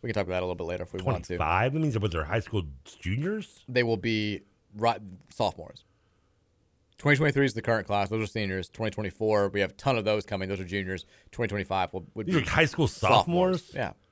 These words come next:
Speaker 2: Oh, they're gonna have a blast.
Speaker 1: They're gonna have a good time.
Speaker 2: They're gonna have a <laughs> real good time.
Speaker 1: That's what we're gonna do. That's what we do.
Speaker 2: <laughs> Keep 'em away from the den.
Speaker 1: Um, <laughs> the other basketball note that I wanna get to is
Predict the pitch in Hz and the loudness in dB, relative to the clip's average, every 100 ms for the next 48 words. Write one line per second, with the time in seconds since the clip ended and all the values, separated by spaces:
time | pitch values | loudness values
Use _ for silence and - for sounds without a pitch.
0 | _ 82 80 90 71 60 57 60 69 76 | _ -4 -2 -2 -4 -8 -14 -8 -4 -4
1 | 67 64 - - 143 151 139 - 104 107 | -4 -10 -14 -12 -8 -6 -6 -6 -8 -10
2 | 95 _ - 120 82 73 - - - - | -18 _ -4 -2 -2 -4 -10 -12 -12 -2
3 | 113 92 - 80 - 78 65 67 67 135 | -2 -2 -8 -10 -6 -6 -6 -12 -10 -6
4 | 123 135 131 76 98 143 135 78 58 _ | -2 -2 -2 -2 -2 0 0 0 -4 _
5 | 95 101 92 98 90 87 76 76 67 67 | -6 -2 0 0 0 -4 -4 -4 -6 -10
6 | _ - - - - - 131 135 - 151 | _ -20 -20 -20 -2 8 10 10 8 -2
7 | 123 - - - 143 170 185 151 147 143 | -4 -8 -12 -2 4 6 10 10 8 6
8 | 127 120 113 101 98 98 - 101 95 101 | 4 4 4 4 4 0 0 0 2 2
9 | 98 87 | 2 -2